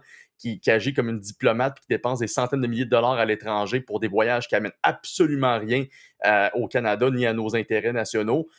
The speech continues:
euh, ben, c'est carrément de s'assurer à ce que Mélanie Jo-, Joly comprenne le message et surtout, a-, arrête de prendre la, la carte de crédit des contribuables pour payer une garde-robe,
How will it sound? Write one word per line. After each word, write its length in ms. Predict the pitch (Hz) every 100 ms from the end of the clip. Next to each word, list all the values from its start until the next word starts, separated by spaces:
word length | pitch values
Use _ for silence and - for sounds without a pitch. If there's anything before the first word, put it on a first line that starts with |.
| _ _
euh, 200 | 101 101
ben, 200 | 98 107
c'est 160 | 101 117
carrément 400 | - 113 110 117
de 40 | 131
s'assurer 320 | 113 - 117
à 40 |
ce 60 | 120
que 80 | 113
Mélanie 320 | 110 110 120
Jo-, 260 | 110 110 -
Joly 360 | - 110 127 135
comprenne 440 | 151 127 127 143
le 100 | 131
message 500 | 120 104 - 135 147 - _ _
et 100 | 117
surtout, 560 | 113 - 127 - 156 147
a-, 260 | 113 107 -
arrête 400 | 110 107 131 131
de 140 | 113
prendre 280 | 107 113 127
la, 80 | 117 -
la 180 | 113 104
carte 160 | 131 117
de 40 |
crédit 220 | 110 107
des 100 | 127
contribuables 600 | 123 110 - 92 110 139
pour 140 | 117 110
payer 300 | 110 104 120
une 100 | 113
garde-robe, 720 | 120 117 113 113 107 127 123